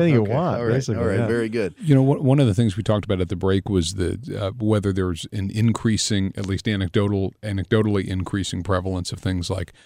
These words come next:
Speaker 3: erectile dysfunction and low testosterone in the, in the general population. And, uh, just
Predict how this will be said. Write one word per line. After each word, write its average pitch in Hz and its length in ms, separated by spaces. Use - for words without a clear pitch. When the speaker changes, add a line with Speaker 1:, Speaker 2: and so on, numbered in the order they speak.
Speaker 3:
erectile 101 340
dysfunction 95 520
and 87 120
low 87 120
testosterone 90 800
in 85 140
the, 85 180
in 92 180
the 87 60
general 87 280
population. 92 680
And, 120 220
uh, 110 160
just 127 280